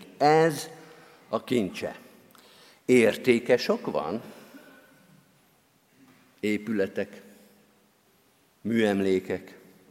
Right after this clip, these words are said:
kincsek a szónak mindenféle értelmében, intézmények, iskolák, gyűjtemények, olyan dolgok, amelyeket mások is értékesnek tarthatnak. Most nemrég voltam ismét Esztergomba, a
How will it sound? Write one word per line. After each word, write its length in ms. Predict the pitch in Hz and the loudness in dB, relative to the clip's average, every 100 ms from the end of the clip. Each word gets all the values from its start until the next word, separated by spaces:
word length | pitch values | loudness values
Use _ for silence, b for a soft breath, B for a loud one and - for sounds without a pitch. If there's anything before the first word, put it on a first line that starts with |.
| _ _ _ _ _ _ - | _ _ _ _ _ _ -10
kincsek 680 | 117 117 110 - 107 104 | -2 -2 -2 0 0 0
a 80 | 87 | -8
szónak 600 | - 117 110 98 85 - | -6 -2 0 0 -2 -8
mindenféle 560 | 92 95 98 - 101 101 | -10 -4 -4 -4 -4 -2
értelmében, 800 | 101 98 98 92 92 87 90 85 - - B B B B B B B B | -4 -6 -8 -6 -6 -4 -4 -6 -14 -20 B B B B B B B B
intézmények, 920 | 123 135 127 123 101 107 104 98 87 - | 4 4 6 4 4 -2 -2 -2 -6 -2
iskolák, 760 | 131 - - 104 95 92 90 104 | -2 -2 -4 -2 -2 -4 -10 -8
gyűjtemények, 1000 | 113 123 123 104 98 90 82 78 - - _ _ b b b b b - | -2 -2 -2 -6 -6 -6 -10 -14 -20 -20 _ _ b b b b b -2
olyan 320 | 170 139 131 | 2 2 4
dolgok, 380 | 143 147 135 147 | 4 2 0 0
amelyeket 540 | 139 147 147 160 - | 2 2 0 -2 -6
mások 560 | 175 170 123 110 123 123 | -2 2 2 0 -6 -6
is 120 | 113 | -2
értékesnek 760 | 113 101 110 101 101 - 98 | 0 0 -2 -4 -6 -4 -8
tarthatnak. 560 | - 104 90 92 - 90 B B B B | -2 -2 -2 -8 -8 -10 B B B B
Most 180 | 117 110 | -10 -2
nemrég 380 | 117 107 101 95 | 0 0 -2 0
voltam 480 | 107 107 107 101 90 | -2 0 -2 -2 -8
ismét 400 | 110 - 101 110 | -10 -4 -2 2
Esztergomba, 800 | 104 - 98 92 104 101 95 95 | 0 0 -2 0 -2 2 4 2
a 180 | 92 | -2